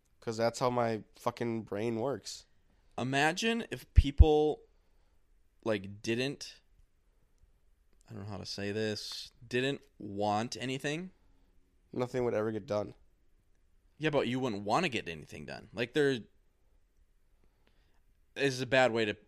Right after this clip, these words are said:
Speaker 2: like, talk about it. I don't know if I'm making
Speaker 1: We
Speaker 2: a
Speaker 1: would
Speaker 2: good
Speaker 1: not
Speaker 2: point.
Speaker 1: be living in the situation we are now.
Speaker 2: I know, but, like,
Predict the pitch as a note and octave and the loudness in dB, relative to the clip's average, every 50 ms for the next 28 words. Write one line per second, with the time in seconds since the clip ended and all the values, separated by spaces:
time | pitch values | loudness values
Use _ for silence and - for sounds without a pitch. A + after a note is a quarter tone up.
0 | _ - G#2 G#2 F#2 - - A2+ G2+ F#2+ G2+ F#2+ F#2 F2 F#2+ A2 A2+ A2+ A2+ A2 | _ -2 -2 -2 -2 -2 -2 -2 -2 0 -2 -4 -4 0 0 0 0 0 0 -2
1 | G#2 - - G#2+ G2+ - G2+ G2 G2 F#2+ F#2 - - B2+ C#3 C#3+ C#3 C#3+ C#3 C3 | -2 -4 -6 -8 -6 -4 -4 -4 -4 -4 -6 -2 0 0 2 4 6 6 6 6
2 | B2+ B2 B2 B2+ B2 C3+ B2 A#2 A#2+ A2+ A2+ A2 G#2 - - A2+ - - - B2 | 6 6 6 6 4 2 2 2 2 0 0 -2 -2 -4 -4 -6 -6 -2 -2 -2
3 | G#2+ A2 - - A2+ A2 A2 A2 A2+ G#2 G#2+ A#2 A2+ G#2 B2 D3+ E3+ F#3 F#3+ C#3+ | -2 -2 -4 -6 -6 -4 -4 -4 -4 -4 -6 -6 -2 0 0 2 4 4 4 4
4 | G2+ E2+ - - - D3 B2 - - - C#3+ C#3 B2 - - | 2 -2 -6 -2 0 2 2 2 0 0 2 2 2 0 -6